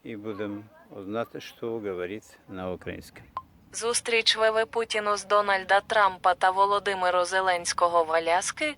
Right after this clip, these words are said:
Speaker 2: це подія історична, і дай Бог, що це не закінчилися, як завжди, навколо спільні інтереси та вигоди двох лідерів держава Російської Федерації і Сполучених Штатів Америки. Що і знову починати, як старої пісні по-новому,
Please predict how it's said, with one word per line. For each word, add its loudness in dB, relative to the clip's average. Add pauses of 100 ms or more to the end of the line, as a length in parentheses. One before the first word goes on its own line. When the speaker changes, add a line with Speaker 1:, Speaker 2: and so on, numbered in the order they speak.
(120)
Speaker 2:
це 0
подія -2
історична, 0
і -2
дай 2
Бог, 0
що 2
це 2
не 0
закінчилися, 0
як 0
завжди, 2
навколо 2
спільні -4
інтереси 0
та 6
вигоди 2
двох 2
лідерів 0
держава 4
Російської 0
Федерації 0
і -2
Сполучених 2
Штатів 2
Америки. 0 (920)
Що 4
і 4
знову 2
починати, 2
як 0
старої 2
пісні -4
по-новому, 2